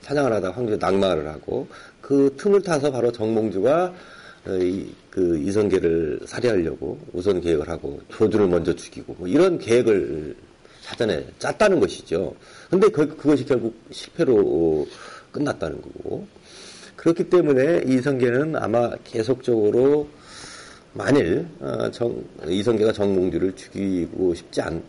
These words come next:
않았다고 한다면, 어, 심-, 이, 속된 말로 이게 이제 계륵이 되는 건데, 먹자니 저기 하고 버리자니 아깝고 뭐 이런, 음, 거였기 때문에 아마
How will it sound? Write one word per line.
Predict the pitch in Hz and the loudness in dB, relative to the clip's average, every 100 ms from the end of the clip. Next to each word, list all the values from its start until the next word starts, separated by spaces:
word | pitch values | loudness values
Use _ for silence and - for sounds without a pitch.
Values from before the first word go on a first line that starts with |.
| - | -16
않았다고 | - 90 101 113 117 | -10 -8 -2 0 0
한다면, | 120 123 104 110 92 - - - | 0 0 4 4 2 -2 -18 -12
어, | 76 | -10
심-, | - - - - | -6 -6 -8 -4
이, | 87 87 - | -2 -2 -4
속된 | - 160 196 | -10 2 2
말로 | 131 101 | 4 2
이게 | 95 95 | 2 2
이제 | 92 80 80 | 2 0 -4
계륵이 | - 120 147 139 | 0 2 4 4
되는 | 98 85 | 2 0
건데, | 78 78 80 95 - - - - - | 0 0 2 2 0 -12 -16 -18 -18
먹자니 | - 82 104 - 135 120 120 110 - - - - | -6 -2 0 2 2 4 4 2 -4 -14 -20 -4
저기 | 107 98 | -2 2
하고 | 95 80 139 - | 0 0 -4 -4
버리자니 | - 123 120 107 | 2 2 4 4
아깝고 | 135 - 90 - 85 - - - - - | 2 0 -4 -8 -16 -12 -8 -6 -6 -4
뭐 | 165 | 0
이런, | 151 190 208 | 4 6 6
음, | 170 135 117 110 107 95 87 78 85 | 4 4 4 2 2 0 0 -2 -4
거였기 | 87 98 - - | 0 0 0 -2
때문에 | 85 90 | -2 -2
아마 | 95 87 90 78 | -4 -4 -4 -4